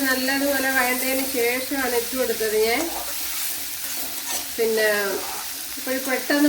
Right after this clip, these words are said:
വഴണ്ട് കിട്ടും പാവയ്ക്ക. അല്പം തീ കൂട്ടി വെച്ചിരുന്നാൽ മതി. അപ്പോഴേക്കും പെട്ടെന്ന് വഴണ്ട് കിട്ടും. ഇനി ഇതിലേക്ക് കുറച്ച് മല്ലിയില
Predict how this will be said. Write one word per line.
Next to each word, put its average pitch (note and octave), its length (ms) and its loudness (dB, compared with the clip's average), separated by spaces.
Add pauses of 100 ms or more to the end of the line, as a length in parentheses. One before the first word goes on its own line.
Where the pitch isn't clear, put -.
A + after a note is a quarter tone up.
വഴണ്ട് C4+ 360 2
കിട്ടും C4 400 -2
പാവയ്ക്ക. B3 320 0 (120)
അല്പം B3+ 360 0
തീ B3 100 -2 (420)
കൂട്ടി B3 340 -2
വെച്ചിരുന്നാൽ A3+ 540 2
മതി. G#3+ 200 2 (1300)
അപ്പോഴേക്കും A#3+ 640 4
പെട്ടെന്ന് B3 460 0 (500)
വഴണ്ട് A3 400 2
കിട്ടും. F#3 320 -4 (1700)
ഇനി B3+ 180 2
ഇതിലേക്ക് B3+ 420 4
കുറച്ച് A#3+ 320 0 (120)
മല്ലിയില A#3 460 2